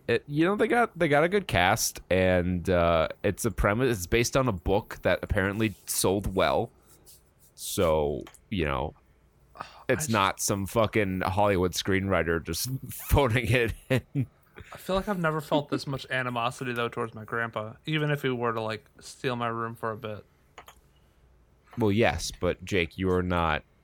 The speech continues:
Speaker 1: you do not live inside of a movie. <laughs> Your life does not need conflict to drive itself forward <laughs> like the
Speaker 2: Did I
Speaker 1: plot
Speaker 2: just
Speaker 1: of a
Speaker 2: kill
Speaker 1: movie
Speaker 2: Grandpa?
Speaker 1: does.
Speaker 2: Did I do it?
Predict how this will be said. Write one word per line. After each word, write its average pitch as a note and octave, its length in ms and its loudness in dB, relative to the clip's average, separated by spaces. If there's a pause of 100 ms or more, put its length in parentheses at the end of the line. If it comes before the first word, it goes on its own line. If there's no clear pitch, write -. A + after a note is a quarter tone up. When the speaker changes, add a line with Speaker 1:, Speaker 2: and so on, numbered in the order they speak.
(120)
Speaker 1:
you G#2+ 140 -4
do G2 60 -4
not E2+ 220 0
live G2+ 240 0
inside E2 420 0
of D#2 100 -4
a D2+ 140 -8
movie. E2+ 480 -6 (240)
<laughs> F#2+ 420 -6 (600)
Your G#2+ 180 4
life A2+ 320 4
does G2+ 200 0
not G#2 260 4
need G2 220 -2
conflict G2+ 580 0
to G2+ 80 2
drive F#2 360 0
itself E2+ 420 0
forward G2 500 4 (100)
<laughs> - 100 -14
like D#3 260 2
the - 80 -6
Speaker 2:
Did - 60 -2
I - 40 2
Speaker 1:
plot G#2+ 200 4
Speaker 2:
just G2+ 100 -2
Speaker 1:
of F#2+ 60 2
a F2 40 0
Speaker 2:
kill G#2 80 0
Speaker 1:
movie G#2 220 0
Speaker 2:
Grandpa? F2+ 240 2
Speaker 1:
does. C3 200 -6
Speaker 2:
Did D#3 80 -4
I D#3+ 40 -4
do F#3+ 80 0
it? A#3+ 140 -4